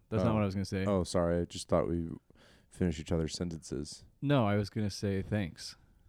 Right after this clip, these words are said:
Speaker 2: Oh.
Speaker 1: Hey, if you're out there listening, thank you.
Speaker 2: <laughs> Thank you. <laughs> Some sincerity from Gregory Kennedy.
Speaker 1: Hey, I
Speaker 2: Hey.
Speaker 1: can get real sometimes.
Speaker 2: Yeah, no. You, all right, get real right now. What's the, um, what's the,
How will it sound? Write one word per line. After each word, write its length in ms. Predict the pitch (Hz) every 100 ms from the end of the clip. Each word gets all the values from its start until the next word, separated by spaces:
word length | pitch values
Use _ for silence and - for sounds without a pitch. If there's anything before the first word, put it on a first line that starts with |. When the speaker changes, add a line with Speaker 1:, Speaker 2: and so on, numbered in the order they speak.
| -
Speaker 2:
Oh. 240 | 120 82 - - _ _ _ _ _ - -
Speaker 1:
Hey, 120 | 165
if 100 | 107
you're 100 | 139
out 80 | 143
there 100 | 139
listening, 320 | 139 120 104
thank 240 | 104 98
you. 160 | 95 90
Speaker 2:
<laughs> 0 |
Thank 520 | - 262 240 190 -
you. 360 | 180 139 170 151 - 233 - - - - - - - - -
<laughs> 160 | 247 269 - - -
Some 260 | 202 190
sincerity 920 | 156 - - 143 131 - 202 196 139 113
from 260 | 123 113
Gregory 520 | 110 135 147 170 160
Kennedy. 500 | 151 160 147 120 107 - - -
Speaker 1:
Hey, 140 | 180
I 40 |
Speaker 2:
Hey. 60 | -
Speaker 1:
can 80 | 131
get 140 | 247
real 180 | 147 175
sometimes. 480 | 135 98 92 92 -
Speaker 2:
Yeah, 200 | - 139
no. 320 | 107 113 87
You, 160 | 95 117 - -
all 80 | -
right, 180 | 95 101
get 160 | - 92
real 180 | 101
right 200 | 101 101
now. 240 | 104 107 85
What's 400 | 82 98 - - -
the, 260 | 90 90 -
um, 480 | 87 82 80 78 76 - - - - -
what's 320 | 90 95 -
the, 180 | 92